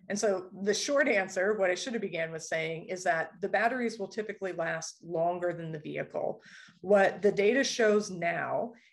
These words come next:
is that, um, by the time the vehicles have run through their use life, there's still about seventy percent capacity left in the batteries themselves,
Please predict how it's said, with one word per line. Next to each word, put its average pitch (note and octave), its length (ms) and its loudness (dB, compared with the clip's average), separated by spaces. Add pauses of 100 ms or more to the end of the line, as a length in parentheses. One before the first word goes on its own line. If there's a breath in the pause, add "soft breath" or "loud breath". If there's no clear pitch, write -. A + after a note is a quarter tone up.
(140)
is F3 380 -2
that, D#3+ 440 -2
um, D#3 460 -4
by F3 240 2
the A3+ 120 -2
time F#3 600 -2
the F3 60 -6
vehicles F#3 500 -4
have E3 240 -6
run F3+ 320 0
through G#3 300 -2
their F3 220 -4
use G3 380 -10
life, D#3 340 -4 (140)
there's F3+ 320 -6
still C#4 360 4
about F#3 340 4
seventy G3+ 560 2
percent F3 540 -6
capacity D#3 840 -6
left F3 540 0
in F3 180 -6
the E3+ 60 -6
batteries D#3 580 -4
themselves, D#3+ 720 0